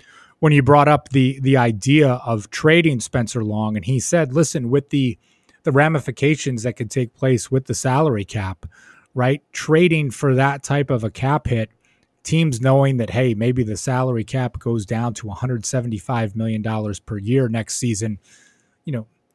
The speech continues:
maybe trading for someone, trading an asset for someone that the Bills may need to release, or again, that has a three point one million dollar cap hit, maybe just a little bit too rich at this time."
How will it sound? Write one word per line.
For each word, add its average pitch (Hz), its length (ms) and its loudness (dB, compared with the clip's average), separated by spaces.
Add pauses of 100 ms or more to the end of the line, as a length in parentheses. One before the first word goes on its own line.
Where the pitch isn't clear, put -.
(200)
maybe 143 260 4
trading 147 460 0
for 123 160 -4
someone, 120 460 -2
trading 127 420 0
an 113 100 -4
asset 123 480 -4
for 117 160 -8
someone 113 540 -4
that 107 180 -6 (520)
the 127 60 -6
Bills 127 320 0
may 123 140 0
need 123 220 0
to 120 100 -2
release, 120 540 2
or 113 80 -2
again, 123 320 0
that 110 100 -4
has 120 260 -2
a 107 40 -4
three 139 240 -4
point 127 300 -6
one 127 180 -2
million 123 280 0
dollar 113 300 -2
cap 127 360 -2
hit, 127 160 -2 (520)
maybe 139 240 2
just 123 220 -2
a 135 60 -2
little 127 220 2
bit 113 200 -6
too 139 180 -2
rich 123 320 0
at 110 120 -8
this 120 160 -4
time." 120 340 -4